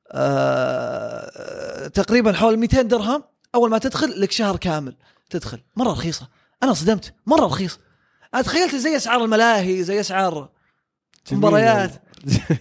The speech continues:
Speaker 2: جميل والله.
Speaker 1: ففرصة،
Speaker 2: مرة أسعار معقولة.
Speaker 1: آه، جميلة. بتاع-،
Speaker 2: بس آخر شيء
Speaker 1: واحدة.
Speaker 2: ودي أقوله صراحة.
Speaker 1: وش، وش يرقع بخاطرك شكله.
Speaker 2: الافتتاح، الافتتاح
Speaker 1: إيه؟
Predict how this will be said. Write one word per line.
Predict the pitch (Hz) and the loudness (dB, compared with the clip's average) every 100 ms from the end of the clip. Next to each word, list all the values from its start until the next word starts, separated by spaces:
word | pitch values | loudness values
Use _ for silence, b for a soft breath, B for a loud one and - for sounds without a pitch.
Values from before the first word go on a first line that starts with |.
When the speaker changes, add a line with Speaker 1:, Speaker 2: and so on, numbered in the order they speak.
| - | 2
Speaker 2:
جميل | 160 139 127 | 2 2 0
والله. | 131 127 120 | -2 -4 -8
Speaker 1:
ففرصة، | - 233 247 240 226 285 233 190 156 151 | -6 2 4 4 2 0 0 0 0 2
Speaker 2:
مرة | 147 135 | 2 2
أسعار | 160 147 131 | 0 -6 -6
معقولة. | - 123 104 | -4 -2 -2
Speaker 1:
آه، | 98 - 165 | -4 -8 -10
جميلة. | 160 185 190 175 135 123 113 | -2 0 2 2 0 -6 -8
بتاع-، | 120 131 - 135 - - | -12 -12 -8 -8 -6 -6
Speaker 2:
بس | 147 | -2
آخر | 190 180 | 2 2
شيء | 165 160 | 4 4
Speaker 1:
واحدة. | 139 | 4
Speaker 2:
ودي | |
أقوله | 135 147 120 | 4 4 2
صراحة. | - 123 107 127 | 2 0 2 -2
Speaker 1:
وش، | 160 - 127 | -2 -4 -6
وش | 147 | 0
يرقع | 175 170 175 220 190 151 | 0 2 4 4 2 0
بخاطرك | 127 117 170 160 - - | -2 0 2 2 -4 -10
شكله. | 143 - - | -10 -10 -14
Speaker 2:
الافتتاح، | - 147 139 - 135 - 165 143 135 - | -6 -6 -6 -8 -4 2 4 2 -2 -10
الافتتاح | - 117 120 - 127 127 - | -12 -12 -10 -2 -2 -2 -4
Speaker 1:
إيه؟ | 151 156 175 | -4 -2 -2